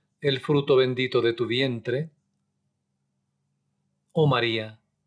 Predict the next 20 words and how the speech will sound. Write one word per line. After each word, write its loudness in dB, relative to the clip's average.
enséñame 4
a 2
ver 4
y 4
amar 0
a 0
Jesús -2
como 0
tú 4
lo 4
ves 4
y 0
lo 2
amas. -8
Enséñame 2
a 0
anhelarle 0
con -4
tu 0
amor, -4